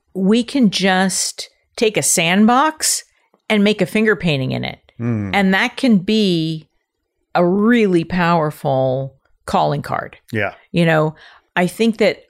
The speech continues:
Speaker 1: learning how to present gestural calling cards
Speaker 2: Mm.
Speaker 1: that express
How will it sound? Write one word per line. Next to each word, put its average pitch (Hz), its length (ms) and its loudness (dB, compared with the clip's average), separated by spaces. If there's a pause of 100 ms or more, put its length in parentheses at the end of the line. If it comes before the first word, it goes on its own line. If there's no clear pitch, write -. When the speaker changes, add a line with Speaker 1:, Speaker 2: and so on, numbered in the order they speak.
Speaker 1:
learning 226 560 2
how 175 520 -2
to - 180 -12
present 151 840 -6 (240)
gestural 180 680 0
calling 180 500 0
cards 135 840 -6
Speaker 2:
Mm. 110 520 -4
Speaker 1:
that 165 420 2 (180)
express 202 960 -2